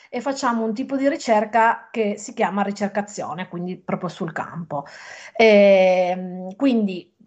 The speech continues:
lavoro su tecnologie per l'apprendimento che non riguardano solo il coding, ma tutti quegli strumenti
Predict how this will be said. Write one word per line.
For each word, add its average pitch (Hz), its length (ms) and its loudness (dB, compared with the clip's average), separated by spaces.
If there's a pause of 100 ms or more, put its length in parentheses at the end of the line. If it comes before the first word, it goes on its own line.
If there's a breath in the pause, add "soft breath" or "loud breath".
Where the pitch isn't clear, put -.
(140)
lavoro 233 420 4
su 214 180 -12
tecnologie 208 400 -2
per 214 120 -2
l'apprendimento 226 1000 -2
che 220 100 -2
non 220 140 2
riguardano 196 640 2
solo 208 340 -2
il - 80 -4
coding, 214 480 0
ma 220 420 0
tutti 233 240 -10
quegli 208 220 0
strumenti 220 840 -2